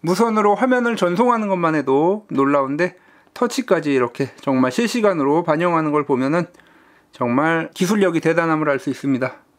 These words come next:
듀얼 모니터로 활용하거나 게임 콘솔에 연결해서 하는 것 외에도 이렇게 무선이기 때문에 개인적인 용도 외에도 업무용으로 사용하는 것도 상당히 좋을 것 같습니다. 터치가 되기 때문에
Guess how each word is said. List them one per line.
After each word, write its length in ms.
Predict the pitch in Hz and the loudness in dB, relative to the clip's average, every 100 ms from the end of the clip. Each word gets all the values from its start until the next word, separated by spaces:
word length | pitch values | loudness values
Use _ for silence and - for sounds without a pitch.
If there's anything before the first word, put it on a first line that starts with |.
| _ _ - | _ _ -6
듀얼 300 | 185 214 214 | 0 2 0
모니터로 500 | 196 180 - 156 151 | -2 -4 -2 -2 0
활용하거나 680 | 196 202 185 143 143 165 - | 0 0 0 0 -2 -4 -6
게임 260 | - 233 233 | -2 0 0
콘솔에 440 | 214 254 220 220 170 | -2 -2 0 0 2
연결해서 480 | 170 208 190 170 | 2 0 -2 -2
하는 180 | 175 226 | -2 -2
것 80 | 208 | 0
외에도 600 | 165 143 147 143 175 170 _ | 0 2 0 0 -2 -2 _
이렇게 200 | - 135 | -12 -4
무선이기 480 | 147 170 240 220 175 | -2 2 0 0 -6
때문에 540 | 165 131 127 127 156 208 _ - | -4 -2 0 0 -2 -4 _ -4
개인적인 640 | - 220 233 214 202 208 | 0 0 2 2 0 0
용도 300 | 160 156 170 | 0 2 2
외에도 560 | 143 127 120 123 160 - _ - | 2 2 0 0 -2 -4 _ -2
업무용으로 640 | 160 226 254 226 185 156 | 2 2 2 2 0 0
사용하는 440 | 147 185 175 151 | 0 0 0 -2
것도 240 | 135 123 143 | -2 -2 -2
상당히 480 | - 175 147 151 180 | -2 0 0 0 0
좋을 220 | 175 170 | 0 0
것 100 | 175 | 0
같습니다. 420 | 147 160 143 135 | -2 -2 -2 -2
터치가 440 | - 254 - 247 | -2 -2 0 0
되기 200 | 202 143 | 0 -2
때문에 480 | - 127 123 139 214 | -4 -4 0 -2 -4